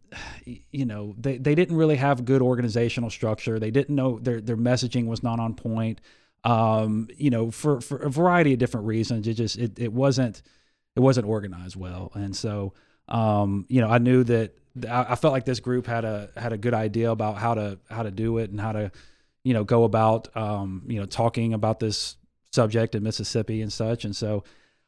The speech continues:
um, so long story short, I, I signed on and I said, you know, "I'll stick my neck out. This is something I support." Um, and, and very quickly, I, I learned that that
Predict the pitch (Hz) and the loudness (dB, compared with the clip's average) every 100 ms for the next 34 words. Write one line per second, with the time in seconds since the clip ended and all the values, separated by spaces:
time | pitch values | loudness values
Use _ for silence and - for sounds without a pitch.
0 | _ 123 127 120 120 135 165 160 - 165 | _ 6 8 8 4 6 6 8 6 6
1 | 147 - 147 165 127 117 117 - 131 127 | 4 6 6 8 6 4 2 2 2 4
2 | 120 127 151 131 113 107 - 117 117 107 | 4 6 6 4 2 2 2 2 2 2
3 | 107 - 120 117 110 113 - 110 113 104 | 2 2 0 0 0 0 0 0 0 -4
4 | - 113 110 107 104 101 110 120 131 - | -4 -4 -2 -4 -6 -6 -2 0 -2 -6
5 | 113 107 104 101 98 - _ _ _ - | -8 -6 -6 -8 -10 -14 _ _ _ -2
6 | 120 110 107 104 98 - - _ _ - | 2 2 2 0 -4 -8 -20 _ _ -20
7 | - - _ _ _ _ _ _ _ _ | -20 -20 _ _ _ _ _ _ _ _
8 | _ _ 127 151 185 - 170 190 131 117 | _ _ 4 6 6 4 4 4 4 2
9 | 117 110 104 117 117 120 113 107 113 110 | 2 0 0 0 2 2 0 -2 -2 -2